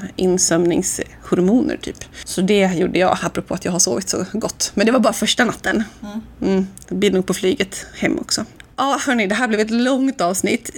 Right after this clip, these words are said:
Speaker 1: Vi får ta Galapagos, eh, separat.
Speaker 2: Ja, vi hade faktiskt tänkt att köra Ecuador och Galapagos i ett och samma avsnitt, men vi märker att det här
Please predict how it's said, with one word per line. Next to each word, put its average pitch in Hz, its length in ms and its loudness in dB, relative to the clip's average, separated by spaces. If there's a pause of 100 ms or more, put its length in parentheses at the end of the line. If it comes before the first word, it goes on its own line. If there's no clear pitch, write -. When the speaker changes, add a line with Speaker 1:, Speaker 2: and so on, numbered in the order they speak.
Speaker 1:
Vi 226 200 0
får - 120 -2
ta 196 160 0
Galapagos, 190 720 -2
eh, - 140 0
separat. - 560 -2 (200)
Speaker 2:
Ja, 277 400 0
vi 262 100 -6
hade 262 220 -4
faktiskt 233 320 -8
tänkt 220 280 -6
att 185 140 -6
köra 185 360 -6
Ecuador 185 340 -4
och 180 80 -2
Galapagos 180 560 -6
i 214 220 0
ett - 160 -2
och 190 120 -6
samma 185 240 0
avsnitt, 190 300 -4
men 202 240 0
vi 202 220 0
märker 185 380 2
att - 380 -10
det 196 60 -2
här 220 440 0